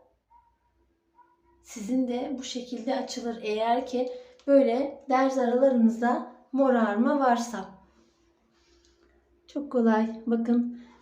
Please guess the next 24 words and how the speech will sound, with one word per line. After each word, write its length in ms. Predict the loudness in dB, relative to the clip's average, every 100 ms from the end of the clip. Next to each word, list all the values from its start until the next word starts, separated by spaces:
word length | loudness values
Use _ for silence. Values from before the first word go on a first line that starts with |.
| _
Hele 300 | 0 4 4
ki 140 | 2 -2
süzgecimin 720 | -2 -2 -2 0 2 2 2
olduğu 420 | 2 4 4 4
yer 320 | 4 4 4 0 -8 -20 _ _ 2
inanın 420 | 4 4 4 -2
ki 120 | -2
simsiyahtı 840 | -2 2 2 2 2 2 2 0 0
dün 120 | 4
akşam. 680 | 4 4 2 0 0 -6 -18 _
Size 300 | -4 4 4
göstermek 640 | 4 0 0 4 4 2
için, 320 | -2 2 2
denemek 400 | 2 2 0 0
için 380 | -2 2 2 0 -10 -20 _ _ -4
döktüm. 520 | -2 -2 -2 -4 -4 -8 -20 _ _ _ _ _ _ _ _ _
Yoğun 280 | 0 0 0
kıvamlı 420 | 0 0 0 0
çamaşır 380 | -6 -6 -6 -8
suyunu 540 | -6 -2 2 0 -2
Viking'den 600 | -6 -4 -4 -2 -2 0
döktüm. 440 | 0 -2 -4 -6 -8 -16 _ -10
Ace 260 | -8 -6 -6
dökmedim. 600 | -6 -2 0 -2 -4